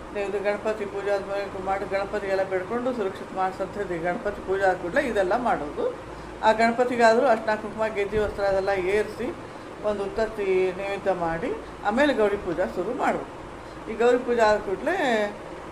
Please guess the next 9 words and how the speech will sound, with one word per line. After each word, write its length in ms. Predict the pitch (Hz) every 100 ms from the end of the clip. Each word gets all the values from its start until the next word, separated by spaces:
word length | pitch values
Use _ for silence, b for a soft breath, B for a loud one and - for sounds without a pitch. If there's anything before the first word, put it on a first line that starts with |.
| -
ಆ, 80 | 233 208
ನೈವೇದ್ಯ 360 | 202 220 220 220
ಹಣ್ಣು 160 | 220 214
ಹಂಪಲ 320 | 202 202 202
ಅದೆಲ್ಲ 320 | 190 196 202
ನೈವೇದ್ಯ 340 | 190 190 165
ಇಡಬೇಕು. 480 | 160 135 135 - 320 - - - - -
ನೈವೇದ್ಯ 460 | 226 254 254 240 208
ಇಟ್ಟು 540 | 196 190 320 359 254